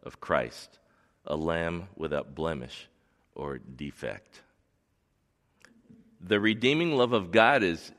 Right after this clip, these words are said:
is, it's very deep, but it's very simple. You see, he knows the cost,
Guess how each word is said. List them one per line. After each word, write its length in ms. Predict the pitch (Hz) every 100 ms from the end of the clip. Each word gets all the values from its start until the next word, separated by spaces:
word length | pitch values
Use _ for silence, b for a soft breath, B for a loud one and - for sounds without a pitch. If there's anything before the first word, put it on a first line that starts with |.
| -
is, 480 | 92 85 78 - _ b b b b b b b b b b _ _
it's 420 | 101 98 - - 107 -
very 280 | 95 127 147
deep, 520 | 101 95 127 131 -
but 100 | 104
it's 140 | 95 95
very 300 | 101 131 135
simple. 480 | - 131 - 73 67 _ _ _ _ _ _ _ -
You 80 |
see, 160 | 98 123
he 200 | 113 147
knows 360 | 123 123 139 120
the 80 |
cost, 720 | 104 - 131 82 - - -